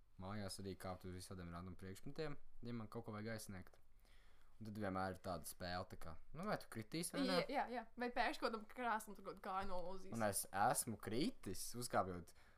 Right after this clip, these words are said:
Speaker 1: uz kaut kādā datora krēsla, un tad viņš vienkārši tā fuf nokrīt,
Speaker 2: Ā,
Speaker 1: un
Speaker 2: jā?
Speaker 1: es tur lejā, man tāds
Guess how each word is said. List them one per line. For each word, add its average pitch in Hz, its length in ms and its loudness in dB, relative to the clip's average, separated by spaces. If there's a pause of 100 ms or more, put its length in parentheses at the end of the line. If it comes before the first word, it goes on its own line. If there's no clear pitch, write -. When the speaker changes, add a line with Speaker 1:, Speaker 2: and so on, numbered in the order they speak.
(140)
Speaker 1:
uz 113 120 -4
kaut 123 160 4
kādā 95 300 6 (460)
datora 90 680 -2
krēsla, 92 560 4
un 90 140 -4
tad 95 100 0
viņš 90 160 0
vienkārši 92 320 2
tā 90 80 0 (140)
fuf - 260 -2
nokrīt, 98 480 -2
Speaker 2:
Ā, 247 60 2
Speaker 1:
un 226 100 2
Speaker 2:
jā? 107 60 4
Speaker 1:
es - 100 0
tur 104 160 -2
lejā, 104 360 8
man 92 200 0
tāds 92 380 0